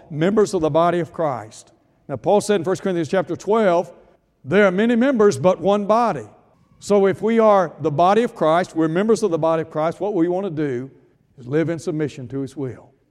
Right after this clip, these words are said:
Now you think about the organizational structure of the church today. Now I want you to look at the world, look at the religious world at large.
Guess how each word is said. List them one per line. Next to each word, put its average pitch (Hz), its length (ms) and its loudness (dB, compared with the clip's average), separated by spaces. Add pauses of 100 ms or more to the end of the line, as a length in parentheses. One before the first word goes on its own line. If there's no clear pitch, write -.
(260)
Now 147 60 -8
you 214 180 0
think 254 180 0
about 190 320 0
the 170 100 0
organizational 190 840 0
structure 156 460 -4
of 139 80 -4
the 147 60 -6
church 143 400 -6
today. 113 480 -10 (440)
Now 139 120 -6
I - 20 0
want 220 160 0
you 247 80 0
to 233 100 2
look 240 240 2
at 233 100 0
the 226 60 0
world, 190 400 2
look 214 180 2
at 233 120 -4
the 214 80 0
religious 190 600 0
world 160 440 2
at 180 120 -6
large. 120 640 -4